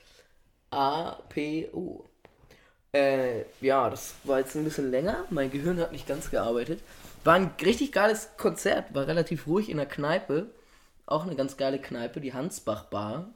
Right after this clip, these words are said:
Äh, in, in der Samariterstraße ist die, glaub ich. Echt cool, kann ich nur empfehlen. Und, äh, geile Band, checkt die mal aus.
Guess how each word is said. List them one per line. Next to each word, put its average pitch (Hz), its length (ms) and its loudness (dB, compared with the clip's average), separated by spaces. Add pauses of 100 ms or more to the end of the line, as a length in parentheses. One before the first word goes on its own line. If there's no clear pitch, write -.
(240)
Äh, 110 340 -6
in, 113 260 -10
in 117 120 -8
der 117 140 -6
Samariterstraße 147 1040 -8
ist - 160 -16
die, - 60 -12
glaub 151 240 -8
ich. 165 180 -12 (560)
Echt 160 280 0
cool, 180 160 2
kann 156 140 0
ich 147 60 0
nur 151 100 0
empfehlen. 156 300 0
Und, 135 200 -6
äh, 131 220 4
geile 147 260 6
Band, 156 440 0
checkt - 220 -8
die - 40 -6
mal 147 140 -2
aus. 123 400 -6